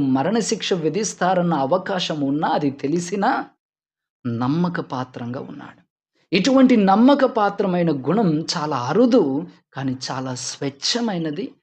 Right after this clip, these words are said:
శ్రేష్టమైన గుణం కూడా. కాబట్టి ఇటువంటి గుణము ఎవరిలో ఉంటుందో ఆ వ్యక్తులను బట్టి ప్రభువు తృప్తి చెందుతాడు, ప్రభువు ఊరట నొందుతాడు.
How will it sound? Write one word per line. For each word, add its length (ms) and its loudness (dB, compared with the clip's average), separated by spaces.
శ్రేష్టమైన 1160 -4
గుణం 340 -6
కూడా. 260 -12
కాబట్టి 440 4
ఇటువంటి 480 4
గుణము 360 4
ఎవరిలో 480 6
ఉంటుందో 420 0
ఆ 120 2
వ్యక్తులను 640 2
బట్టి 320 0
ప్రభువు 400 0
తృప్తి 480 -6
చెందుతాడు, 720 -8
ప్రభువు 400 2
ఊరట 360 2
నొందుతాడు. 680 -4